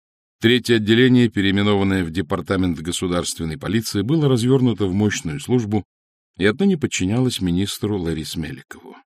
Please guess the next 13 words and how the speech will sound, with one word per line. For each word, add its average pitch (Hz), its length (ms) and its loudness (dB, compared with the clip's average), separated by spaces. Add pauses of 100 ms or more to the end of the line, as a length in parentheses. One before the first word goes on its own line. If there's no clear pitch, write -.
(720)
Теперь 180 260 2
все 151 260 2
нити 143 300 4
правоохраны, 104 840 2 (220)
обычная 104 520 0
полиция, 92 500 -4
тайная 87 480 -2
полиция, 82 480 -6
жандармерия, 85 680 -2 (440)
находились 147 640 0
в - 80 -18
его 76 260 -8
руках. - 460 -14